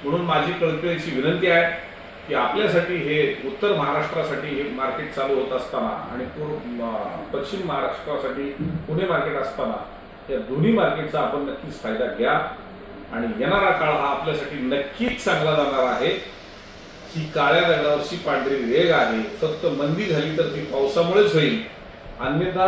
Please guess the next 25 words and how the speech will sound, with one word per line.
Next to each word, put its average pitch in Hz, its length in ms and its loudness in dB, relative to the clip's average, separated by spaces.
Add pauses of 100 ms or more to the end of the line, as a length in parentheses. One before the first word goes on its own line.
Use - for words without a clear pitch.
(120)
मंदी 151 380 2
होण्याला 139 300 0
कुठलंही 147 520 4
कारण 151 380 6
नाही. - 220 2 (540)
म्हणून 175 400 0
माझं 151 280 4
कळकळीचं 175 540 8
आव्हान 147 320 8
आहे - 460 0 (200)
की 127 100 -4 (140)
होणारं 180 360 6
नुकसान 170 340 2
टाळायचं 147 460 2
असेल 165 420 0
तर - 60 -2
मोकळं 147 380 4
मार्केटला 160 440 2
राऊंड 156 400 4
मारा 123 520 2
आणि 139 80 0
नंतर 143 320 0
जागेवर 170 380 4
सौदा 151 280 2
करायचा 147 500 0